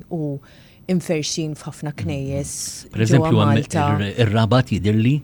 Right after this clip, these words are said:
Speaker 1: Iva,
Speaker 2: San
Speaker 1: iva,
Speaker 2: Pawl,
Speaker 1: ir-Rabat
Speaker 2: ir-Rabat?
Speaker 1: għandek il-, il-, it-titular tiegħu.
Speaker 2: Ekku, ekku, ekku.
Speaker 1: Jien dejjem rajtu isu kien qabad formola ħanejtek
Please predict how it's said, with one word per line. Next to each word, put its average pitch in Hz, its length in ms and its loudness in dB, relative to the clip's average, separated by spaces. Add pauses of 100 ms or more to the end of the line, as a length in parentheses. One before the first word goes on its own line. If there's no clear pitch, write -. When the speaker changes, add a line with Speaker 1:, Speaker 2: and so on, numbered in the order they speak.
Speaker 1:
Iva, 151 500 0
Speaker 2:
San 101 220 2
Speaker 1:
iva, - 100 0
Speaker 2:
Pawl, 107 220 4
Speaker 1:
ir-Rabat 117 160 6
Speaker 2:
ir-Rabat? 110 380 2
Speaker 1:
għandek 160 280 -2
il-, 160 200 -2
il-, 160 760 -2
it-titular 170 720 -2
tiegħu. 139 420 -4
Speaker 2:
Ekku, 101 340 -6 (100)
ekku, 87 340 -8
ekku. - 320 -12 (440)
Speaker 1:
Jien 339 260 0
dejjem 190 300 2
rajtu 160 480 -2
isu 185 420 -4
kien 190 220 -4
qabad 190 580 -4 (1080)
formola 156 840 -2
ħanejtek 156 840 -10